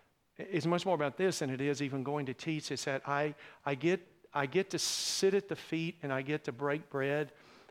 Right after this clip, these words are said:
with people who have done far more than I have with far less.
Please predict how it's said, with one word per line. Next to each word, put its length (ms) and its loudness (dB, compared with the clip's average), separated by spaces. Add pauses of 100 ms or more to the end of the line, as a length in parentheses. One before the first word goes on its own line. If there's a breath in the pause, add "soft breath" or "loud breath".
with 240 -2
people 580 0 (160 loud breath)
who 220 0
have 240 0
done 260 2
far 380 2
more 260 2
than 240 -2
I 180 0
have 300 0
with 160 -8
far 320 0
less. 480 -2